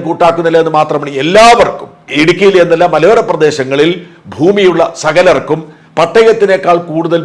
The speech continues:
ഭൂമി ഉണ്ടാവും വിരിവെന്നാണ് പറയുന്നത്. നമ്മൾ ആ ഭൂമി വിൽക്കുമ്പോൾ ഇത്രയുമാണ് പട്ടയം, ഇത്രയും വിരിവുണ്ട് എന്ന് പറഞ്ഞാണ് വിൽക്കുന്നത്. ഇരുപത് ഏക്കറോ ഇരുപത്തഞ്ച് ഏക്കറോ ഒക്കെ ഉള്ളവർക്ക് നാലോ അഞ്ചോ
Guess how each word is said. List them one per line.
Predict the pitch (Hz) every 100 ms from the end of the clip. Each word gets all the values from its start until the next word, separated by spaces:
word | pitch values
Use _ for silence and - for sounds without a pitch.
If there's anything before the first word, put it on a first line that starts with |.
| 120
ഭൂമി | 156 165
ഉണ്ടാവും | 147 147 147 - - _ 131
വിരിവെന്നാണ് | 156 160 196 143 123
പറയുന്നത്. | 113 110 147 170
നമ്മൾ | 208
ആ | 208 160
ഭൂമി | 202 202
വിൽക്കുമ്പോൾ | 175 175 175 170
ഇത്രയുമാണ് | 185 220 202 185 160
പട്ടയം, | 151 165 185 196 - _ _ 143
ഇത്രയും | 175 185 170
വിരിവുണ്ട് | 170 180 170 170
എന്ന് | 160 151
പറഞ്ഞാണ് | 151 165 165
വിൽക്കുന്നത്. | 165 170 160 101 - _ _ _ _
ഇരുപത് | 143 175 180 170
ഏക്കറോ | 175 170 175
ഇരുപത്തഞ്ച് | 165 170 170 170
ഏക്കറോ | 165 170 170
ഒക്കെ | 175
ഉള്ളവർക്ക് | 165 165 165 170 170 - - 123
നാലോ | 156 180 175
അഞ്ചോ | 160 180